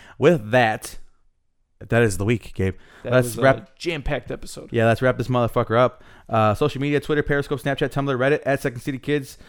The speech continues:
Speaker 1: You will find me there. Instagram, Second City Kids J, W W W dot facebook dot com slash second city kids. Also, if you would like to comment, uh, send questions, comments, or concerns, uh, you can email me at second city kids at gmail dot com. Subscribe and rate on iTunes, TuneIn Radio, Stitcher,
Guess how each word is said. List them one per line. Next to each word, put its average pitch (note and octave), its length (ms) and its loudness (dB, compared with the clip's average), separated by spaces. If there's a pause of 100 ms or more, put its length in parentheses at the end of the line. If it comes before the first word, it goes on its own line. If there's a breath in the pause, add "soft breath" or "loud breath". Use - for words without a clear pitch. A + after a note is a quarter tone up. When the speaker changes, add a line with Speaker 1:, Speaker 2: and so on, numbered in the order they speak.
(240 soft breath)
Speaker 1:
You G#2+ 100 -6
will G2+ 80 -4
find A#2+ 220 0
me A#2+ 80 0
there. C3 200 2
Instagram, C3 460 -2
Second A#2+ 200 -4
City B2 220 -6
Kids G#2+ 300 -4
J, C#3 240 0
W B2 220 -2
W - 0 -
W C3 160 0
dot B2+ 200 2
facebook B2 280 0
dot B2 140 2
com C3 180 2
slash C3 260 4
second B2+ 220 -2
city A#2 180 -4
kids. B2 380 0 (360 loud breath)
Also, A#2+ 360 6
if A2 120 -2
you A#2+ 60 2
would A2 140 2
like A#2+ 300 4
to A#2 220 2
comment, B2 540 2 (480 soft breath)
uh, G#2 240 0
send A#2+ 240 0
questions, B2+ 560 0 (240 soft breath)
comments, B2+ 480 0 (340 soft breath)
or A#2+ 80 0
concerns, B2+ 680 2 (320 loud breath)
uh, A2 120 6
you G#2+ 140 4
can G2+ 160 -4
email A2+ 300 0
me A2+ 240 2
at G#2+ 240 2
second A2 240 -2
city A2 160 -4
kids - 320 -2
at A2 140 -2
gmail A#2 280 2
dot A2 160 4
com. B2 240 2
Subscribe C3 400 0
and A#2 80 0
rate B2+ 120 4
on F#2 100 -2
iTunes, D3 560 0
TuneIn E3+ 280 -4
Radio, D#3+ 280 0
Stitcher, D#3+ 500 -2